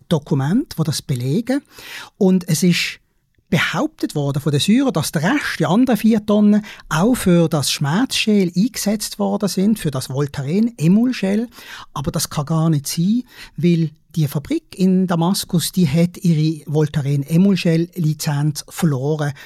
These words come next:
schon im zweitausendfünfzehn. Und ihre Dokumente, die die Verwendung von dem Isopropanol belegen sollen, die laufen bis ins zweitausendsiebzehn. Also dort, wo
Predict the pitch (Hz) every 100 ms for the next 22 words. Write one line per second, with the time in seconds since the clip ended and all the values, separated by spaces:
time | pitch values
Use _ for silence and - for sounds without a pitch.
0 | - - 165 156 - _ 170 156 - 139
1 | 139 135 143 - 151 - - - - -
2 | - - - - 170 151 - - - 190
3 | 160 151 170 - 170 151 254 269 - 160
4 | - 135 156 285 349 240 - 214 214 214
5 | 208 - 185 - 185 180 175 165 139 156
6 | 233 208 - 208 208 214 - - - 220
7 | 190 170 208 - 190 202 220 - 202 185
8 | 175 - 180 170 180 165 156 - - 180
9 | - 151 127 160 156 151 180 - 160